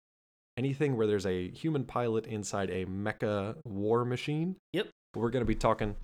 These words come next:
Speaker 1: Mecha March Madness. We're not gonna
Speaker 2: Yeah.
Speaker 1: tell you, we're not gonna give you the lineup just yet. Look for it, uh, later this week. We're gonna post,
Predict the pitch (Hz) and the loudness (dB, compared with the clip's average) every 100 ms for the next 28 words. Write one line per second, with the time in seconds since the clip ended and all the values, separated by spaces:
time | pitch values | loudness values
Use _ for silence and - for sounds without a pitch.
0 | - - - 104 107 98 90 87 92 73 | -10 -12 -6 -2 0 0 0 -2 -6 -8
1 | - 107 113 113 107 98 117 - 127 117 | -4 -2 0 2 0 0 -2 0 2 2
2 | 113 113 - _ 113 123 147 147 143 139 | 2 -2 -8 _ 0 0 2 2 2 2
3 | 131 139 131 143 127 - 101 104 113 - | 2 2 0 0 -2 0 0 0 -2 2
4 | 117 113 98 98 113 113 113 113 104 98 | 2 2 0 0 2 2 0 -2 -4 -6
5 | - 95 92 104 98 - | -4 -4 -4 -2 -2 -4